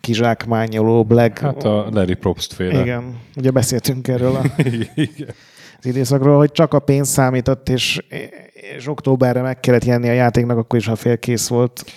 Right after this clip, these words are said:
Speaker 2: Igen, és hát en-, ennek eredménye lett a High Octane, mert ugye a, a Dungeon Keeper-re mondta az I A, hogy hát akkor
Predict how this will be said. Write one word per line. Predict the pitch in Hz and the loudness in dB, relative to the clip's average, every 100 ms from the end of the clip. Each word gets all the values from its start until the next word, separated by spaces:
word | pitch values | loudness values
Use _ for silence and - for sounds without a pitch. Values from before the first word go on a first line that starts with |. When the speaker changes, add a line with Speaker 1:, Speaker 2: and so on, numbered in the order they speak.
| - _ _ | -20 _ _
Speaker 2:
Igen, | - 120 120 | -8 -2 0
és | 123 | 0
hát | - 127 | -2 0
en-, | 131 117 | 0 0
ennek | 101 110 120 110 110 | -4 -8 -4 -2 -2
eredménye | 120 107 107 110 110 110 98 - | 0 0 0 0 0 -2 -4 -12
lett | 113 107 | -8 -4
a | 117 123 | -2 0
High | 98 | 0
Octane, | 85 - 98 98 | -2 -4 -4 -2
mert | 104 101 | -2 -2
ugye | 101 101 | 0 0
a, | 101 98 98 101 98 | 0 -2 -2 -4 -6
a | - - 101 | -10 -10 -2
Dungeon | 107 92 95 90 | 0 0 -4 -6
Keeper-re | - 98 - 104 101 - _ _ _ _ _ _ - 98 98 | -4 -6 -2 -2 -4 -10 _ _ _ _ _ _ -18 -8 -4
mondta | 95 85 92 | -4 -4 -4
az | 90 | -4
I | 95 92 90 | -2 0 0
A, | |
hogy | 92 90 - - - - _ | -2 -6 -14 -20 -20 -20 _
hát | 107 | -6
akkor | 98 - 104 107 | -4 -2 -4 -4